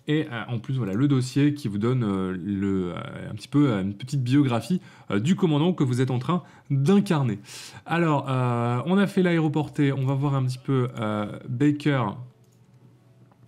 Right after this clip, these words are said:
Euh, donc je vous ai montré, euh, un petit peu, voilà, ça on l'a fait aussi, cette compagnie-là. Il ne nous reste plus qu'à voir,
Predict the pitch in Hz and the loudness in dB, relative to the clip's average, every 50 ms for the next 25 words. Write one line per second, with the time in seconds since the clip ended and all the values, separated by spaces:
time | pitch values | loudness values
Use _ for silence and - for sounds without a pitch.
0 | _ _ _ _ - - - - - - - - - - - - 139 135 135 131 | _ _ _ _ -20 -20 -20 -20 -20 -20 -20 -20 -20 -14 -6 -2 0 0 2 2
1 | 131 131 131 127 127 127 127 127 123 123 123 131 131 123 120 131 156 160 170 170 | 2 2 2 2 2 2 2 0 0 0 0 0 0 0 0 0 2 2 2 2
2 | 165 156 147 - - 151 147 143 139 - 110 113 110 110 110 113 123 123 123 - | 2 0 0 0 2 2 2 2 2 0 -2 -2 -2 -2 -2 -2 -4 -4 -6 -6
3 | - - 127 123 113 113 107 92 95 95 - 147 143 135 139 147 156 160 151 135 | -2 0 2 2 2 2 0 0 -2 -2 0 0 0 0 -2 0 0 2 2 2
4 | 127 131 - 143 135 123 127 - - 147 127 139 127 131 143 127 127 127 120 117 | 0 0 2 2 2 2 0 -2 -4 -2 -2 -2 -2 -2 -4 -2 -2 -2 -2 0
5 | 120 139 160 175 156 135 127 127 123 127 - 151 - 160 151 170 170 147 | 0 0 2 2 2 2 2 0 -2 -2 -6 -4 -2 0 2 2 0 -2